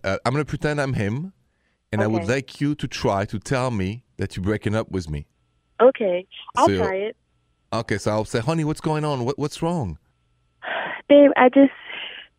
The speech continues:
Speaker 2: I don't think it's working out. I, I really, I really think we need counseling, or, you know, I want you to get better.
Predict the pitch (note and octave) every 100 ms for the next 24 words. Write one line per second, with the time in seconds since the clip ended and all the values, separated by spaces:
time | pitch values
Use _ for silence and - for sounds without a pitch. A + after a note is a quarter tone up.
0 | - - - A3+ C4 C#4+ C#4 C#4+ C#4 -
1 | A#3 A#3 A3+ G#3+ G3 F#3+ G3+ G3+ G3 G3
2 | G#3 B3 C4 B3+ B3+ - - - - -
3 | _ G#3 A3 B3 C#4 C#4 B3 A#3+ A#3 A3
4 | G3+ G3 - C4+ C4+ - C4 B3+ A#3+ G#3+
5 | G3 F#3+ G3 A#3 A#3 G#3+ G#3 G#3+ B3 -
6 | B3 A3+ G#3 - G3+ G3+ G#3 G#3